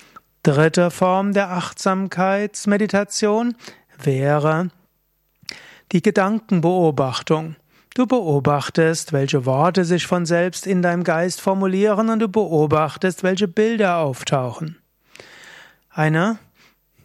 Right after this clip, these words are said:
vierte Form wäre die reine Achtsamkeit. Du bist einfach gegenwärtig im Hier und Jetzt. Gut, man könnte noch eine fünfte Form der Achtsamkeitsmeditation, nämlich die Sinneswahrnehmung.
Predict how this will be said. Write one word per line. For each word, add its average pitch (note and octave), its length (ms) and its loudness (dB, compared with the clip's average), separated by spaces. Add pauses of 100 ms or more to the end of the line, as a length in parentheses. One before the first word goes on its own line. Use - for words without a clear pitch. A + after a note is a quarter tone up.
(140)
vierte F3 560 0
Form G3 500 0
wäre D3 380 0
die G3 160 2
reine F3 540 0
Achtsamkeit. C#3+ 1040 -4 (320)
Du E3 100 2
bist D3+ 220 0
einfach F#3+ 580 0
gegenwärtig D#3+ 960 0
im F#3+ 200 0
Hier D#3 360 0
und F3 240 -2
Jetzt. - 600 -6 (580)
Gut, C4 180 0
man F#3 160 0
könnte F3+ 260 2
noch E3 200 0
eine D3 180 0
fünfte G#3+ 480 -2
Form F#3+ 640 -2
der F#3 220 0
Achtsamkeitsmeditation, F3 1600 0
nämlich E3 480 -2 (420)
die E3+ 180 4
Sinneswahrnehmung. D3 1400 0